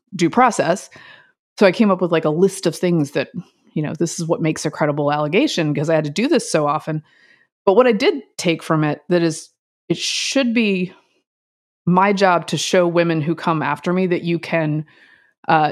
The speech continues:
talk about these things, that you can report these things properly and survive and even thrive. And in my career, I've reported two sort of Me Too events and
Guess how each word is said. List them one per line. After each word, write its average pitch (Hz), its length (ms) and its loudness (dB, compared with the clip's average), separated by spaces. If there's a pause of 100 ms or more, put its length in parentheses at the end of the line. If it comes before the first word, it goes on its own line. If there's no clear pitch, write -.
talk 240 220 0
about 208 220 0
these 165 200 -4
things, 156 300 -2
that - 100 -4
you 160 100 -2
can 165 160 -2
report 165 420 -2
these 190 200 -4
things 165 500 -2 (440)
properly 156 760 0 (360)
and 160 460 0 (920)
survive 175 500 4
and 165 100 2
even 156 220 0
thrive. - 560 -4 (120)
And 196 120 2
in 214 80 4
my 262 140 4
career, 190 320 2
I've 160 380 -2
reported 165 440 0
two 175 420 0 (360)
sort 170 120 -10
of 165 160 -14
Me 156 220 -2
Too 156 440 -2 (320)
events 156 500 -4 (240)
and 170 440 4